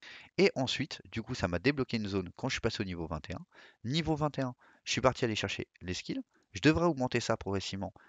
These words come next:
mais pour le moment, je fais attention. Et là, je vous conseille vraiment de faire attention à ça. Parce que ça, en fait, ça va vous permettre de monter déjà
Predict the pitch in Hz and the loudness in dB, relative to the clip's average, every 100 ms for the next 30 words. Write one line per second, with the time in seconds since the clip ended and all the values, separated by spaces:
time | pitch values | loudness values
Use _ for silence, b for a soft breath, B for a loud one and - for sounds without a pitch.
0 | B - 110 - 117 110 113 107 87 80 | B -2 -2 2 2 2 0 -2 -4 0
1 | 85 95 - - - 85 82 90 - 87 | 0 2 -2 -6 -6 -4 -6 -8 -8 -4
2 | 87 82 85 104 123 - 101 98 - 90 | -4 0 2 2 0 -2 -2 -2 -6 -8
3 | - 85 - 170 b b b b b b | -8 -6 -4 -6 b b b b b b
4 | - - 95 - 160 175 107 151 - B | -2 -2 -2 4 4 4 -2 -2 -4 B
5 | B - 98 95 95 82 107 160 95 90 | B -2 2 2 2 0 0 -2 -4 -4
6 | - 127 101 | -2 0 -2